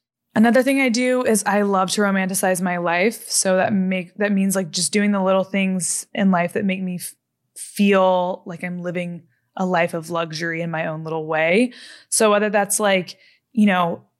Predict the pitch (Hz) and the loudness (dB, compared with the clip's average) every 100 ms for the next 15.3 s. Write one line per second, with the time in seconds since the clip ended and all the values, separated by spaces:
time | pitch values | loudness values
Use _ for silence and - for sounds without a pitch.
0 | _ - 185 208 208 208 202 202 - _ | _ -6 0 2 2 2 0 -4 -10 _
1 | _ - 214 170 185 196 208 208 220 214 | _ -2 0 0 -2 2 2 2 2 2
2 | 214 208 208 - 180 180 - 185 - - | 2 0 -4 -4 -2 -2 -2 -6 -4 0
3 | 190 185 185 208 220 180 180 180 180 180 | 0 0 0 0 0 -2 -6 -6 -6 -2
4 | 185 180 180 185 - 185 180 175 175 170 | 0 0 -2 -6 -8 -4 -4 -4 -6 -8
5 | 175 196 - - 180 180 185 165 165 165 | -8 -10 -12 -8 -2 -2 -2 -4 -2 -2
6 | 170 - 180 175 175 170 160 156 - - | -2 0 2 2 0 -4 -6 -6 -8 -6
7 | 175 165 175 170 170 165 170 165 175 165 | -6 -4 -6 -6 -8 -8 -10 -10 -8 -6
8 | 170 170 160 165 165 - 175 160 180 165 | -6 -8 -10 -10 -8 -6 -6 -4 -2 -2
9 | 165 175 175 170 175 - - - - 190 | -2 -4 -4 -6 -10 -20 -20 -6 -2 0
10 | 294 349 330 214 160 170 170 180 165 165 | 0 2 2 2 2 0 -2 -2 -2 -4
11 | - - _ _ _ - 185 - 175 185 | -10 -20 _ _ _ -2 -2 0 -4 -4
12 | 175 - 185 - - - 226 190 185 202 | -4 -4 -2 -4 -4 -2 -4 -4 -4 -4
13 | 202 185 165 170 170 _ _ - - - | -2 -4 -4 -8 -10 _ _ -4 -2 2
14 | 170 226 - 214 190 196 - 175 - 165 | 4 4 2 2 2 0 -4 -6 -2 -2
15 | 160 170 | 0 -4